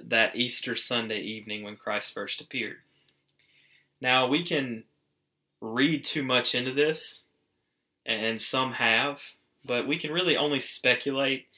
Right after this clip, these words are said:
as to why Thomas was missing. But we can gather an important lesson from his absence. And we must understand that doubt thrives in isolation. When, when, when you are not surrounding yourself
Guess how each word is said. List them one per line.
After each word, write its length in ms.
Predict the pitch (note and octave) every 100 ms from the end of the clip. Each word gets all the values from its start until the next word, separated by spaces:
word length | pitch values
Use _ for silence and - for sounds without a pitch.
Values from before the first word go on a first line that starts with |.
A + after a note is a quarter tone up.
| - _ _ _ _ _ _ -
as 240 | B2 C3 -
to 100 | B2+
why 200 | A#2+ A#2
Thomas 420 | - A#2 A2+ -
was 160 | G2
missing. 400 | G#2+ B2 - - - _ _ _ _ _ _ _ _ _ _ C#3
But 120 | C3+
we 120 | D3
can 380 | - F#3+ G3 F#3
gather 280 | E3 D3+ D3
an 80 |
important 580 | B2+ A#2 - D#3 D3+ B2
lesson 440 | B2+ B2 - A2+ G#2+
from 480 | - A#2 A2+ A2 - _ _
his 180 | _ A2+
absence. 680 | G#2 G2 - - - - - _ _ _ _
And 80 | A#2+
we 100 | B2+
must 340 | C#3 E3+ E3+
understand 560 | D#3 C3+ - B2+ A#2 A2+
that 200 | G#2 -
doubt 360 | A#2 C3+ C#3+ - - - - -
thrives 640 | - A#2+ A#2+ A#2+ A#2+ A#2 -
in 140 | A2
isolation. 800 | G#2 G#2 - A#2 G#2+ - - - _ _ _ _ _ _ _ _ -
When, 220 | B2+ A#2+
when, 320 | C3 B2+ A#2 -
when 240 | C3 B2+
you 240 | B2+ D3+ D#3+
are 120 | B2+
not 320 | B2 D3+ -
surrounding 580 | - C#3 C#3+ C#3+ C3+ B2+
yourself 680 | A2+ - - A2 A2 -